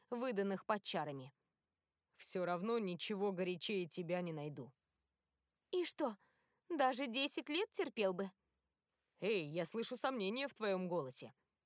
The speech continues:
Кори пожала плечами. "Я сама бы сбрендила через месяц. Ты в зеркало-то как давно гляделся?" "Так нет,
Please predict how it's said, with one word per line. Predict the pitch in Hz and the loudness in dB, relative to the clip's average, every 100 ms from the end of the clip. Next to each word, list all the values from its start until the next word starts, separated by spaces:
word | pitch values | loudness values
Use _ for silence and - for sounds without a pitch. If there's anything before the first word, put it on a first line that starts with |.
| _ _ _ _ _ _ - | _ _ _ _ _ _ -6
Кори | 226 254 294 | 0 2 0
пожала | - 269 190 190 196 | 0 0 4 4 2
плечами. | 196 226 - 156 131 135 _ _ _ _ _ _ _ _ 339 | 0 -6 -4 -6 -6 -14 _ _ _ _ _ _ _ _ -10
"Я | 247 262 | -6 -2
сама | - 240 247 294 | 2 4 4 4
бы | 277 | 2
сбрендила | 208 220 233 220 220 214 | 2 2 2 2 2 2
через | - 269 254 226 | 0 0 0 0
месяц. | 190 185 202 - - _ _ _ _ _ _ | 0 -2 -6 -10 -12 _ _ _ _ _ _
Ты | 370 330 | 2 2
в | |
зеркало-то | 240 330 339 285 220 220 262 | 4 2 4 4 4 4 2
как | - 311 233 | 4 4 6
давно | 220 226 220 | 4 4 0
гляделся?" | 226 214 208 190 226 - _ _ _ _ _ _ - | 0 0 0 0 -4 -8 _ _ _ _ _ _ -4
"Так | 202 - | -2 -2
нет, | 220 180 165 - | -4 -4 -6 -10